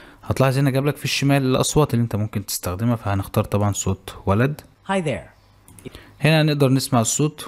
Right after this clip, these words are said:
Speaker 1: وهنا نقدر نختار الصوت ده هو اللي يبقى معانا عشان هو اللي يتكلم، فاعتقد كده هيبقى مناسب قوي. وبعد كده هنضغط على اكسبورت انيميت عشان نشوف هل ده فعلا هيكون حقيقي، هيخلينا نتكلم بنفس الكلام اللي انا كتبته ولا لا.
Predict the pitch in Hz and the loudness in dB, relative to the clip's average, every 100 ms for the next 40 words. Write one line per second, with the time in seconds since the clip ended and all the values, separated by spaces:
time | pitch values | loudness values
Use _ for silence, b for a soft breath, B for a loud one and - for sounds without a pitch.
0 | - 110 127 123 120 120 113 98 - 113 | -2 4 4 4 2 2 2 -2 0 0
1 | 113 - b b b b _ 107 - 113 | 0 -6 b b b b _ -6 0 2
2 | 104 110 107 104 107 95 98 98 98 92 | 2 2 2 2 2 2 0 0 0 2
3 | 110 139 135 - 107 98 104 95 - - | 2 2 -2 -4 -2 0 0 -2 -4 -6
4 | 85 - B B B B - 147 160 143 | -8 -10 B B B B -4 -2 -2 -6
5 | - 139 117 113 104 107 - 98 101 135 | -2 0 0 -2 -2 -2 -4 -6 -2 -2
6 | 170 B B B B B 98 117 120 131 | -4 B B B B B -2 0 0 -2
7 | 131 143 117 117 120 127 - 110 113 113 | 0 -2 0 0 2 0 0 2 2 0
8 | - - - 107 117 - - B B B | -6 -8 0 2 2 -2 -14 B B B
9 | B B B - 98 98 135 175 - B | B B B 0 4 6 4 2 -2 B
10 | B B - 98 123 113 - 123 - 113 | B B -4 0 2 2 2 -2 -2 0
11 | 127 120 131 127 131 127 117 104 120 117 | 2 2 0 0 0 0 -2 -2 -2 2
12 | 120 120 - 120 123 - 113 113 120 113 | 2 2 0 2 2 2 0 0 0 0
13 | 104 - - 101 110 110 - 117 - 98 | -2 -4 -4 0 2 0 0 -4 -2 -2
14 | 139 - | -2 -4